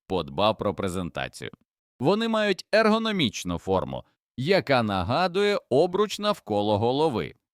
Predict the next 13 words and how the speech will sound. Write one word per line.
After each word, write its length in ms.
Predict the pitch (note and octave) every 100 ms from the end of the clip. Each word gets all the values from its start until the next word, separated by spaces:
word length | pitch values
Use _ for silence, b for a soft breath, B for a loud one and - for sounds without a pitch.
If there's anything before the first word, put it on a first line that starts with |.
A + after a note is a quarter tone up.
| _
Вони 300 | F2+ C#3 C#3
не 100 | C3+
закривають 720 | B2 C3+ D#3+ E3+ D#3+ D3 C3
вуха, 520 | A#2 F#3 A3 - B1+ -
а 200 | - G2+
розташовуються 920 | G#2+ A#2+ - D3 - C#3+ G#2+ G2 E2+
поруч, 500 | D#2 E3+ F3+ F#2+ - -
передаючи 1000 | C#3+ D#3 D3 C3+ B2+ A2 - D3+ F3+ F3+ -
звук 580 | E2+ F2 F2+ D3+ - -
через 480 | G2+ D#2 E2 -
кістку. 680 | - E2 C2+ - - - C2 - _ _ _
Корпус 560 | C#3 E3+ - D#3 C#3
легкий, 680 | F#2 D#2+ - _ G3+ G3 -